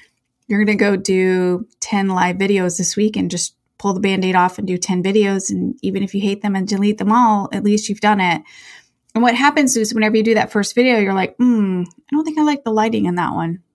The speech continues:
Let me change the lighting a little bit." Then you do, like, three more, and then you're like, "Hmm, maybe I should get a better microphone. Okay, I'll get a better microphone." Then you do about forty more, and then you're like, "Maybe I need to do this." But you don't know what you need until you get started. And the important thing is to get started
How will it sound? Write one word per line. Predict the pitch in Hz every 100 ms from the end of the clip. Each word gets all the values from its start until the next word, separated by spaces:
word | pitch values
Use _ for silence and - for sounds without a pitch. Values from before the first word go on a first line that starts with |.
| -
Let |
me | 285
change | 277 220
the | 208
lighting | - - -
a |
little | -
bit." | - - - _ _ _ _ _
Then | 208 208
you | 208
do, | 202
like, | 196 196 -
three | 208 196
more, | 185
and | 156
then | 160
you're | 185
like, | 185 -
"Hmm, | 240 240 233 240
maybe | 285
I | 277
should | - 240
get |
a | 214
better | -
microphone. | - - - - - - _ -
Okay, | 208 180
I'll | 160
get | 180
a |
better | - 104
microphone." | - 113 - 113 - - - - - _
Then | 208
you | 196
do | 202
about | 202 185 -
forty | - 214 208
more, | 202 190
and | 185 180
then | 185
you're | 180
like, | 180 175 - - _ _ -
"Maybe | 320 330
I |
need | 302 233
to |
do | 208
this." | 180 - - - - - - -
But | 247
you | 240
don't | 254 254 233
know | 240 262 269
what | 247 -
you | 220
need | 233 269 262
until | 214 226
you | 214
get | 196 -
started. | - - 180 190 - - - -
And | 202
the | 214
important | 202 247 247
thing | 233
is | 208 202
to |
get | 185 -
started | - 196 202 233 - - 214